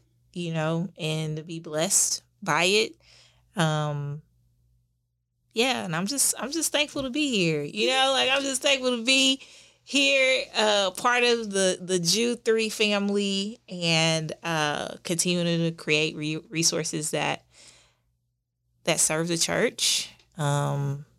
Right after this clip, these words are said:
that encourage the believer, that gives them confidence in their faith, and that also helps other people who,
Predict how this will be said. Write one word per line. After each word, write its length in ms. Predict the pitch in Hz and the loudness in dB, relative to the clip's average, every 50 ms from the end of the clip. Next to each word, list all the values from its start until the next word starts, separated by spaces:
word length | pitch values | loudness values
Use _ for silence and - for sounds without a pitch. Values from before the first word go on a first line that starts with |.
| _ | _
that 400 | - 143 135 131 - - - - | -2 -2 -2 -2 -4 -6 -8 -10
encourage 840 | - 160 151 - - - 151 147 156 165 170 165 156 - - - - - | -12 -12 -8 -4 2 2 2 4 4 4 4 4 2 2 0 0 -2 -2
the 120 | 156 156 | -6 -8
believer, 680 | 151 151 143 147 151 165 170 180 180 180 185 185 185 - _ - | -8 -8 -8 -4 -2 0 2 2 2 2 0 -2 -6 -8 _ -12
that 300 | - 151 - - - - - _ _ _ _ _ - | -8 -6 -4 -4 -6 -6 -10 _ _ _ _ _ -8
gives 180 | 156 151 156 | -6 -2 -2
them 120 | 156 147 147 | -2 -2 -4
confidence 680 | - - 156 143 151 170 - 180 190 190 180 - - | -8 -6 -4 -4 -4 -4 -4 -2 -2 -2 0 -2 -2
in 60 | 175 | -2
their 140 | 160 151 139 | -2 -2 -4
faith, 560 | - - 135 139 139 156 175 202 208 - - - | -4 -4 -4 0 2 2 2 2 0 -4 -8 -12
and 440 | - 151 143 143 139 139 143 147 - - - - - - _ _ | -10 -6 -2 -2 -2 -2 -2 -6 -8 -12 -20 -20 -20 -20 _ _
that 100 | - 170 | -4 0
also 340 | 170 180 220 - - 214 190 175 | 0 0 0 0 0 0 -2 0
helps 460 | 175 196 190 - - - - - - _ _ _ _ _ _ - | 0 -2 0 0 0 0 0 -2 -4 _ _ _ _ _ _ -2
other 200 | 180 196 233 214 | -2 0 0 0
people 400 | - - 196 185 - 170 156 156 | -2 -4 -8 -8 -4 -4 -4 -2
who, 580 | 165 170 165 165 160 156 156 160 160 - - | 0 2 2 2 2 0 -2 -4 -4 -6 -8